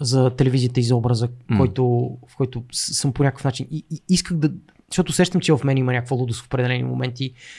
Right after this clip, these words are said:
Speaker 1: Смятах, че и, има нещо. Чакай сега тук точно да си на, на...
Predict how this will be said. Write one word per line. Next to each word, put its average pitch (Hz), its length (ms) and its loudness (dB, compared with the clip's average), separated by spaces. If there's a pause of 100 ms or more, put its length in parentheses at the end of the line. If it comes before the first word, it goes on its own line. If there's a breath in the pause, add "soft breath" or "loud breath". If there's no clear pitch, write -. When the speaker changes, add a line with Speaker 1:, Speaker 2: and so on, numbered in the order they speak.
(160 loud breath)
Speaker 1:
Смятах, 175 360 2
че - 140 2
и, 165 320 0
има 170 220 6
нещо. 160 540 4 (1400 soft breath)
Чакай - 180 0
сега 143 180 4
тук - 220 -4
точно 147 240 4
да 127 60 4
си 123 420 0
на, 143 260 2
на... 135 400 2